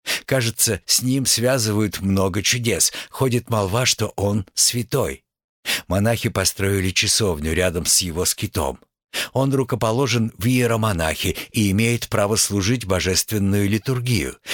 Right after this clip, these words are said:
мессу православных. После того, как в него ударила молния,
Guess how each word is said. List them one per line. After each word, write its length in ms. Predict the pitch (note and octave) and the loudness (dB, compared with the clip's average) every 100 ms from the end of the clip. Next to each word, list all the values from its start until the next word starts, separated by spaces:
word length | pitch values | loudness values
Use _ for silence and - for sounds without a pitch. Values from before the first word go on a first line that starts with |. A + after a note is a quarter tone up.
| - | -4
мессу 440 | D#2+ G2 F#2+ - G2 | 0 2 2 0 0
православных. 880 | - F#2+ - - G#2 C2+ C#2 - _ _ _ - - - | -2 0 0 0 -4 -6 -12 -16 _ _ _ -6 -6 -2
После 320 | B2+ A2+ A#2 | 0 2 0
того, 320 | G2+ F#2 G#2+ | 0 0 0
как 240 | G2+ F#2 D2+ | 0 -2 -2
в 80 | D#2+ | 0
него 300 | G2 F#2+ F#2 | 2 2 2
ударила 500 | F2+ F#2 F2 D#2+ F2 | 2 0 0 0 0
молния, 560 | G#2 A#2 G#2+ G#2 F#2+ | 2 2 0 0 0